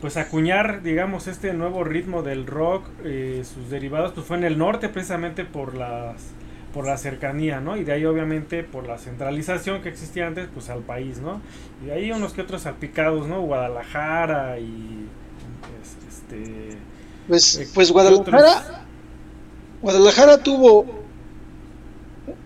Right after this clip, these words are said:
Speaker 2: muy buenos grupos de rock, ¿eh?
Speaker 1: Sí, y hasta la fecha, ¿eh? Sigue siendo
Speaker 2: Pues rivalizaron,
Speaker 1: buen semillero.
Speaker 2: rivalizaron con el Three Souls, ¿eh?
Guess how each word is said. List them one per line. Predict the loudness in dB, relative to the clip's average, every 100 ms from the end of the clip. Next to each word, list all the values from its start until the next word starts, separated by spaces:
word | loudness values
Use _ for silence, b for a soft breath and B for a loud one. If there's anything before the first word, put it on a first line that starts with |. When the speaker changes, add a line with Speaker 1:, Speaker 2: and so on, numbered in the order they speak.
| -20 -8
Speaker 2:
muy | 4 6 8
buenos | 10 8 8
grupos | 2 4 6
de | 6
rock, | 8 6 6 0
¿eh? | -4 -6
Speaker 1:
Sí, | -8 -8
y | 0 0
hasta | 0 0
la | 0 0
fecha, | -2 -4 -2 -2
¿eh? | -4 -10
Sigue | -10 -8 -10
siendo | -8 -6 -2 0
Speaker 2:
Pues | 2
rivalizaron, | 6 6 8 8 8
Speaker 1:
buen | 6 4
semillero. | -2 -2 2 4 4 4
Speaker 2:
rivalizaron | 2 2 0 -8 -2 -2 0
con | 4 4
el | 4
Three | 4 4
Souls, | 8 8 6 2
¿eh? | 0